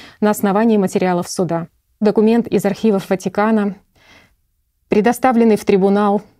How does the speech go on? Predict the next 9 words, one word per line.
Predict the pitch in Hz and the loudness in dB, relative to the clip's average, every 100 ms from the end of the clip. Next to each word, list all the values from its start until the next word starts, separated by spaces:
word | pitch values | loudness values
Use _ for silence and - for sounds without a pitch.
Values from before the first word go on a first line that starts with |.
| _ | _
который | - 233 240 | -2 2 2
показывает, | 233 220 226 202 175 165 | 0 0 0 0 -2 -4
что | - 196 190 | -4 -2 0
в | |
январе | 190 240 233 240 180 | 2 2 2 2 0
две | 151 165 | 0 -2
тысячи | 254 - - 226 | -2 -2 0 0
двенадцатого | 247 247 247 - 233 | 2 0 -2 -4 -2
года | 226 180 170 175 | 0 -2 -2 -4